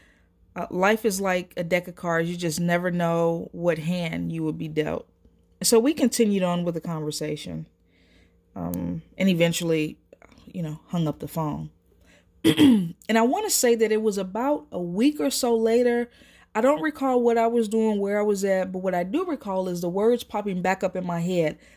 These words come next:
"Life is like a deck of cards." And then the sentence formation began.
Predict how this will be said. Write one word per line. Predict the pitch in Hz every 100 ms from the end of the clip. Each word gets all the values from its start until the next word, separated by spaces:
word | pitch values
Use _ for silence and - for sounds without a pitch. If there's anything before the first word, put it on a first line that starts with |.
| _ 175
"Life | 175 175 170
is | 160
like | 160
a | 160
deck | 156 156
of | 156
cards." | 160 90 90 - - _ _ _ _ _ _ _ _
And | 233 240
then | 262
the | 240
sentence | - 285 262 233
formation | - 214 196 208 214 180 156
began. | 156 156 60 -